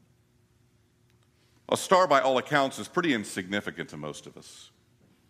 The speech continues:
It's not like the great lights of the earth, the sun and the moon. After all, even King Herod, in his powerful and knowledgeable position,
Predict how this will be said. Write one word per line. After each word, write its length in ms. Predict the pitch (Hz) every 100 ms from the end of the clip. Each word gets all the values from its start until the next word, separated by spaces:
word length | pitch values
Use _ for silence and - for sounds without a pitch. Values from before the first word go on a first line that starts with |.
| _ _ _ _ _ _ _ _ _ _ _ _ _ _ _ _ _ _
It's 100 | -
not 180 | 123 101
like 220 | 107 107
the 80 | -
great 300 | 87 104 101
lights 480 | 87 92 95 - -
of 160 | 95 80
the 120 | 87
earth, 360 | 92 78 -
the 220 | - 76 76 _ _
sun 460 | - - 92 87
and 360 | - 85 78 71
the 100 | 78
moon. 420 | 87 80 71 78 _ _ _ _ _ _ _ _ _ - - _ _ _ _ -
After 240 | 117 135
all, 180 | 139 139
even 300 | 147 160 143
King 480 | - - 135 123 110
Herod, 440 | 120 127 107 98
in 140 | 101 98
his 400 | 123 117 - - - - _
powerful 580 | - 123 131 127 - 110
and 240 | 101 98 98
knowledgeable 560 | 104 113 104 104 98
position, 880 | - 98 90 117 - 113 98 92